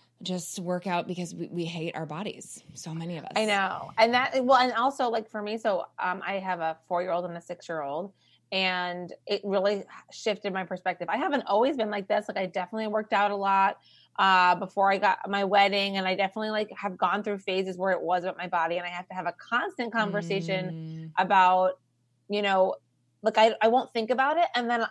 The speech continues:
Speaker 2: someone will say something, or I'll be like, and I'll be like, "Oh, my pants, should they be fitting different?" It, it's like other people's, uh,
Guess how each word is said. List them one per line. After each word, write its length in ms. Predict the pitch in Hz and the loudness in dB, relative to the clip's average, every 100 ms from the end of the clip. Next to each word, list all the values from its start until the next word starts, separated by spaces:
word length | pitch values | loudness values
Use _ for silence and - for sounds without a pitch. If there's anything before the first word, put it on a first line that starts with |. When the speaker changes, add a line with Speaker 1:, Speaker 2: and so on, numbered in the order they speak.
| - | -6
Speaker 2:
someone 280 | 196 226 233 | -2 0 2
will 100 | 220 | 0
say 220 | 220 202 | 0 -2
something, 640 | 220 240 233 233 226 226 220 | 4 2 2 -2 0 -2 2
or 120 | 202 | 4
I'll 100 | 196 | 4
be 340 | 196 202 196 - | 2 0 -2 -4
like, 400 | 196 190 185 - - | 0 2 2 -2 -8
and 80 | 196 | -6
I'll 80 | 202 | -2
be 100 | 208 | -2
like, 160 | 196 - | -2 -4
"Oh, 440 | 247 294 131 90 | 2 2 2 -2
my 120 | 180 196 | -6 -8
pants, 480 | 233 233 233 226 _ - _ _ | -6 -6 -6 -10 _ -20 _ _
should 180 | - 208 | -6 0
they 120 | 226 | 0
be 120 | 220 | 0
fitting 300 | 226 226 208 | -4 -4 -4
different?" 280 | 202 220 - | -6 -6 -6
It, 140 | 233 - - - | -6 -10 -6 0
it's 140 | 262 | 4
like 120 | 277 277 | 2 4
other 240 | 254 277 277 | 6 6 4
people's, 340 | 269 233 | 2 0
uh, 100 | 214 | 2